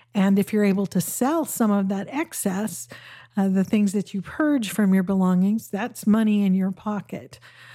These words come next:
But i-, in addition to that, if we have less stuff, if we've decluttered and we have the things that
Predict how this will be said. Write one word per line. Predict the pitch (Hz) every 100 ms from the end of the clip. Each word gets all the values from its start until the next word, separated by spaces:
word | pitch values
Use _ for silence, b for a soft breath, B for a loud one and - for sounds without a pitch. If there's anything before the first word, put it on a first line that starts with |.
| B -
But | 233 - -
i-, | 247 -
in | 285 240
addition | 214 277 254 240
to | 220
that, | 208 247 269 208 190 - b b b _
if | 254 262 -
we | 254
have | 185 262 262 220
less | 220 233 226
stuff, | - - 233 196 180 220
if | -
we've | 214 202
decluttered | 185 277 311 - 240 233 233 196
and | 196 202
we | 202
have | 202 226 202
the | 202
things | - 240 233 220 -
that | 208 196 -